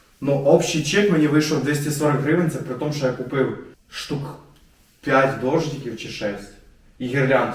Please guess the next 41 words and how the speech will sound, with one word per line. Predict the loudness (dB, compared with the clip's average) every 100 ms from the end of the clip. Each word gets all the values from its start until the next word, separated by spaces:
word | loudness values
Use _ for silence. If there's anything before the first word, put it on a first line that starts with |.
| -10 -4
три. | 0 0 0 -6 -14 -8
Купив | -6 0 0 2
коротку, | 4 6 4 4 4 4 2 -6 -16 -8 -2
коротку | 2 6 6 4 2
і | 2 2
длинну. | 0 4 4 4 0 -4 -8 -16 -14 -10 -8 -8 -10 -14 -16 -8 -4 4
А, | 6
і | 6
ще | 6 4
салфетки, | 6 4 2 2 4
ребята, | 6 6 6 4
дивіться, | 2 2 2
є | 2
такі | 2 0 0
салфетки, | 2 2 2 2 2
я | 2 4
не | 4 4
знаю, | 4 2
де | 2
вони | 2 4
ще | 4 2
можуть | 4 2 0
продаватися. | 0 2 4 2 2 0 -2 -8 -18 -20 -20 -18 -10
Ну, | 2 8
я |
їх | 8 8
копійки | 4 4 2 2
знайшов, | 0 4 4
я |
побачив | 6 4 2 2
чорну | 4 2
упаковку | 2 2 2 2 -2
і | -2
вспомнив, | 0 2 4 4
що | 4
у | 2
Руслана | 2 4 2
в | 2
Черкасах | 0 2 0 0 -4
такі | -8 -4
бачив. | -2 -4 -4